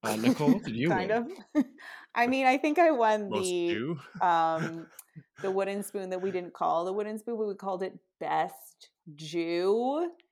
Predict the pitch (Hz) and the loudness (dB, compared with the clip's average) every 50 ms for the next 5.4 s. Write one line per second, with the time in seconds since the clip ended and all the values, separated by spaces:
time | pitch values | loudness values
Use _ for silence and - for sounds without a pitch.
0 | _ _ _ _ _ - 175 185 220 214 214 226 208 208 202 202 196 196 202 - | _ _ _ _ _ -4 0 2 2 2 2 2 2 2 2 2 0 -2 -8 -8
1 | 214 233 240 233 233 226 214 190 202 220 220 226 220 214 202 190 196 - 214 202 | -4 -2 0 0 0 0 -2 -2 -2 0 0 2 2 2 0 0 -2 -2 2 2
2 | 190 196 196 214 202 185 180 185 185 190 190 190 - 208 196 185 175 175 175 170 | 2 2 2 0 -2 0 0 0 0 0 -2 -4 -6 -6 -4 -4 -4 -4 -6 -6
3 | 160 - 185 170 160 160 160 185 175 175 165 165 160 160 - - 165 160 156 - | -4 -2 2 2 2 2 2 0 -2 0 0 0 0 0 2 4 4 4 2 2
4 | 190 190 202 202 214 214 214 - - 220 220 233 240 208 - 156 156 147 - - | 0 0 2 4 4 2 2 0 -4 -4 -2 0 0 2 2 0 0 -2 -4 -6
5 | - - 139 131 131 139 151 - | -6 -4 -4 -2 -4 -4 -6 -10